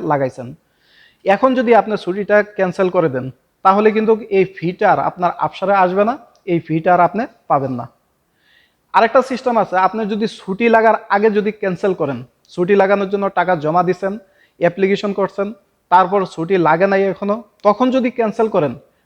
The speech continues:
তাহলে কিন্তু আপনার টাকাটা কাটবে না, আপনার টাকাটা থেকে যাবে। যখন ছুটি লেগে যাবে, একদিন লাগুক, একদিন সময় লাগুক, দুই দিন হয়ে থাকুক, তিন দিন হয়ে থাকুক, আপনার ছুটি লেগে গেছে,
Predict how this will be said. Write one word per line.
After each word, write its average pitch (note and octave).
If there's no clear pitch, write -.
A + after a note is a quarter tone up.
তাহলে G#3
কিন্তু A3+
আপনার F3
টাকাটা E3+
কাটবে D3+
না, A3
আপনার D#3+
টাকাটা E3+
থেকে D#3
যাবে। B2+
যখন G#3
ছুটি B3
লেগে F#3+
যাবে, C#3+
একদিন F#3
লাগুক, A3
একদিন F3+
সময় G#3+
লাগুক, G#3+
দুই E3+
দিন G#3
হয়ে G#3
থাকুক, G#3
তিন G3+
দিন G#3
হয়ে G3+
থাকুক, G#3
আপনার F3
ছুটি F#3
লেগে F#3
গেছে, F3